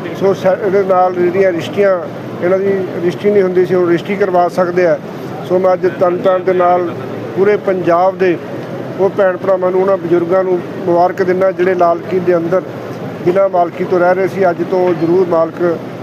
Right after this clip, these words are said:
ਬਣ ਗਏ ਨੇ। ਸਾਰਿਆਂ ਨੂੰ ਮੈਂ ਮੁਬਾਰਕਬਾਦ ਦਿੰਦਾ। ਸੋ ਮੈਂ ਮੁੱਖ ਮੰਤਰੀ ਸਰਦਾਰ ਭਗਵੰਤ ਸਿੰਘ ਮਾਨ ਜੀ ਦਾ ਵੀ ਧੰਨਵਾਦ ਕਰਦਾ ਕਿ ਜਿਹੜੇ ਪੰਜਾਬ ਦੇ ਹਰ ਦੁੱਖ ਸੁੱਖ ਦੇ ਵਿੱਚ ਖੜ੍ਹੇ ਹੁੰਦੇ ਨੇ। ਜਦੋਂ ਵੀ ਕੋਈ ਪ੍ਰੋਬਲਮ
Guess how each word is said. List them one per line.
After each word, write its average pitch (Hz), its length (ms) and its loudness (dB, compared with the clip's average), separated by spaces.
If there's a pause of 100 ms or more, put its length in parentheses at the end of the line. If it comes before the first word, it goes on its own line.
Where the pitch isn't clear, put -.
(120)
ਬਣ 165 160 0
ਗਏ 170 140 0
ਨੇ। 185 140 0
ਸਾਰਿਆਂ 165 420 0
ਨੂੰ 185 80 -2
ਮੈਂ 180 160 2
ਮੁਬਾਰਕਬਾਦ 170 480 2
ਦਿੰਦਾ। 180 280 0 (500)
ਸੋ 175 80 -2
ਮੈਂ 180 440 2 (1000)
ਮੁੱਖ 185 180 -4
ਮੰਤਰੀ 220 300 -2
ਸਰਦਾਰ 180 300 0
ਭਗਵੰਤ 180 260 -2
ਸਿੰਘ 170 160 -2
ਮਾਨ 165 200 0
ਜੀ 160 60 -2
ਦਾ 170 80 0
ਵੀ 165 120 -2
ਧੰਨਵਾਦ 165 360 0
ਕਰਦਾ 160 240 -2
ਕਿ 190 140 -2 (120)
ਜਿਹੜੇ 175 360 0 (460)
ਪੰਜਾਬ 175 540 0
ਦੇ 190 140 2
ਹਰ 196 320 -2
ਦੁੱਖ 190 260 -2
ਸੁੱਖ - 220 -6
ਦੇ 180 120 2
ਵਿੱਚ 170 140 -2 (100)
ਖੜ੍ਹੇ 175 160 0
ਹੁੰਦੇ 180 200 0
ਨੇ। 190 120 2 (140)
ਜਦੋਂ 190 200 2
ਵੀ 220 80 -2
ਕੋਈ 202 180 -2
ਪ੍ਰੋਬਲਮ 170 460 0